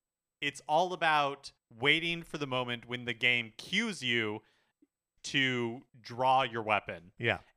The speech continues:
Speaker 1: And so usually, it's usually, like, an exclamation mark or the word, like, "Draw" appears on screen. And it's whoever has that trigger finger and can hit the button first. Obviously, in a lot of these games, you're playing against the C P U.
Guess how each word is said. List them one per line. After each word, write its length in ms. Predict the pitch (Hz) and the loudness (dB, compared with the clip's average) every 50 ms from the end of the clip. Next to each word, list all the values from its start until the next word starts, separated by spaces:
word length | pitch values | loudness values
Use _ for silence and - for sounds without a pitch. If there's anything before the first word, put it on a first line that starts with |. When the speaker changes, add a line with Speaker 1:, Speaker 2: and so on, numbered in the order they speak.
| _ _ - | _ _ -2
Speaker 1:
And 320 | 139 135 135 127 123 120 | 2 4 4 4 4 2
so 180 | - - 143 131 | 0 0 0 0
usually, 280 | 120 139 143 139 160 135 | -2 -4 -8 -6 -6 -8
it's 180 | 143 127 - - | -8 -10 -10 -10
usually, 220 | 139 117 131 127 | -10 -8 -6 -4
like, 160 | 117 107 - | -4 -4 -4
an 100 | - 113 - | -6 -10 -12
exclamation 500 | - - - - 135 151 190 190 - 175 | -14 -18 -16 -14 -8 -6 -6 -6 -4 -4
mark 240 | 170 165 156 151 - | -2 0 -2 -2 -2
or 60 | - | -6
the 80 | 127 117 | -12 -8
word, 180 | 113 117 110 98 | -6 -6 -6 -6
like, 200 | 104 98 104 - | -6 -8 -8 -8
"Draw" 440 | - 139 156 151 147 143 135 123 | -4 2 4 6 6 6 6 4
appears 360 | 127 123 - - 135 127 117 131 | 0 -4 -8 -8 -8 -6 -4 -4
on 120 | 117 107 | -4 -4
screen. 600 | - - - - 123 123 117 110 104 101 98 104 _ _ _ _ _ _ _ _ _ _ _ _ - | -6 -12 -12 -8 -6 -4 -4 -4 -6 -8 -10 -14 _ _ _ _ _ _ _ _ _ _ _ _ 0
And 400 | 139 131 131 123 120 113 107 104 - - | 4 6 6 6 6 4 2 -2 -8 -6
it's 180 | 147 143 - | -6 -6 -6
whoever 720 | - 160 143 151 156 160 156 175 165 160 160 151 147 160 - - | -6 -2 2 2 2 2 2 2 2 2 2 0 -2 -6 -8 -4
has 220 | - 139 135 - | -2 -2 -2 -2
that 180 | - 104 - - | -4 -8 -8 -10
trigger 600 | - - 170 170 160 160 170 165 156 156 147 - _ - | -8 -4 -2 -2 0 0 -2 -2 -2 -4 -6 -8 _ -6
finger 460 | 156 147 139 127 123 120 117 110 107 - _ _ _ _ - | -4 -4 -2 0 0 2 2 0 -2 -4 _ _ _ _ 0
and 240 | 139 127 123 117 - | 2 2 2 0 -2
can 240 | - 131 123 113 | -4 -2 -2 -2
hit 300 | 107 104 - 170 160 - | -4 -4 -4 -4 -4 -4
the 80 | - 139 | -2 0
button 420 | 135 131 127 - - 139 117 107 101 | 2 2 2 2 -2 -6 -6 -6 -6
first. 340 | - 131 110 101 - - _ _ _ _ _ _ _ - | -6 -4 -4 -4 -6 -8 _ _ _ _ _ _ _ -2
Obviously, 560 | 139 139 135 127 131 151 143 127 120 135 - | -2 0 0 -2 -4 -4 -4 -4 -4 -6 -8
in 120 | - 139 131 | -10 -8 -4
a 40 | 131 | 0
lot 140 | 123 127 | 0 0
of 60 | 120 117 | 0 -2
these 160 | 117 113 - | -6 -8 -6
games, 160 | 131 113 104 | -6 -6 -6
you're 80 | 113 110 | -8 -10
playing 220 | - 127 120 110 | -8 -8 -10 -10
against 200 | 104 110 104 - | -10 -14 -14 -16
the 60 | - | -16
C 220 | - - - 120 113 | -16 -16 -14 -16 -14
P 120 | - 120 | -14 -14
U. 380 | 110 107 113 127 139 151 160 | -10 -6 -4 -2 -2 -2 -4